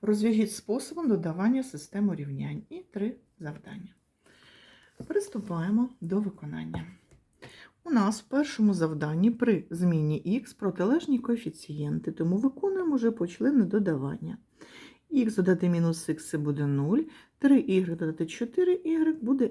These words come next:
сім ігрек, і один додати шість буде сім. Знаходимо ігрек. Для цього сім поділимо на сім. Отримаємо y дорівнює один. Підставимо тепер замість ігрека один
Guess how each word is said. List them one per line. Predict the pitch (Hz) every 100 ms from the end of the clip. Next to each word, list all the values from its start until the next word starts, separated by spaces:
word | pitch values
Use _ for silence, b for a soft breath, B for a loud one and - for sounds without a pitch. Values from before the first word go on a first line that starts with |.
| -
сім | - - 170 160 156
ігрек, | - 143 156 151 - _ B B B B -
і | 202
один | 185 160 151
додати | 156 156 165 220
шість | - 381 381 190
буде | 202 240 160
сім. | - - 147 147 - _ _ _ b b b b -
Знаходимо | 285 359 285 226 214 170 -
ігрек. | 156 147 147 151 - _ -
Для | 170 160
цього | - 156 147
сім | 143 - 277 381 392 _ _
поділимо | 151 151 180 262 311 294 294 _ _
на | 196 254
сім. | - - 202 196 - _ B B B B -
Отримаємо | 190 185 160 147 139 143 139 139 -
y | 269 339 381 370
дорівнює | 160 147 202 240 220 226
один. | 180 131 143 143 156 _ _ B B B B
Підставимо | 381 381 - 208 175 170 160
тепер | 214 - 202 208
замість | 185 180 208 190 175 -
ігрека | 160 151 147 147
один | 151 180 302 392